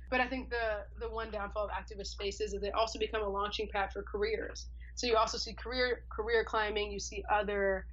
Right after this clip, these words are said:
ways that we can kind of infight with one another. And I always wonder how a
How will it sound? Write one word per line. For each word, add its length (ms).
ways 240
that 100
we 80
can 160
kind 160
of 140
infight 460
with 100
one 140
another. 500
And 80
I 60
always 280
wonder 180
how 200
a 40